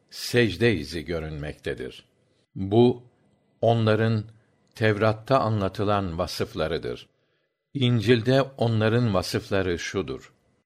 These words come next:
"Bir ekin gibidirler ki, filizini çıkardı derken, filizi kuvvetlenmiştir.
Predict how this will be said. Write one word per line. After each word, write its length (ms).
"Bir 320
ekin 680
gibidirler 760
ki, 380
filizini 720
çıkardı 600
derken, 600
filizi 580
kuvvetlenmiştir. 1300